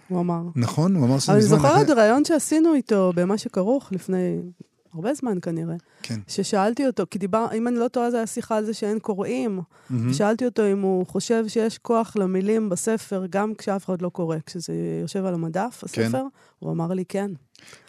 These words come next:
Speaker 2: וזה נכון.
Speaker 1: אז, אה, ככה הרגשתי כשהוא קרא את השיר הזה, שלא
Speaker 2: ו-
Speaker 1: משנה שזה מ-, מזמן,
Speaker 2: לא.
Speaker 1: המילים, אה, יש להם כוח גם.
Speaker 2: וגם אני תוהה האם,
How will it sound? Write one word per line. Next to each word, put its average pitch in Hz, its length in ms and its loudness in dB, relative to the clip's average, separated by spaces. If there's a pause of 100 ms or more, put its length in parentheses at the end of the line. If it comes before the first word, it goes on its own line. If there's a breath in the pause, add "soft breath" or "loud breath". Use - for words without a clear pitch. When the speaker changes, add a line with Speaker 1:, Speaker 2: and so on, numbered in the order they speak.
Speaker 2:
וזה 117 160 0
נכון. 110 180 2
Speaker 1:
אז, 202 160 4
אה, 208 360 6
ככה 262 200 2
הרגשתי 269 360 0
כשהוא 254 200 -2
קרא 240 160 2
את 254 100 0
השיר 285 240 0
הזה, 185 320 2
שלא 170 640 0
Speaker 2:
ו- 214 40 2
Speaker 1:
משנה 247 300 0
שזה 247 240 -2
מ-, 220 320 2
מזמן, 240 340 2
Speaker 2:
לא. 185 60 -2
Speaker 1:
המילים, 196 480 0
אה, 214 360 0 (120)
יש 202 140 -4
להם 240 180 2
כוח 262 240 0
גם. 180 280 -4 (160)
Speaker 2:
וגם 110 260 0
אני 107 140 0
תוהה 120 500 -2
האם, 131 460 -2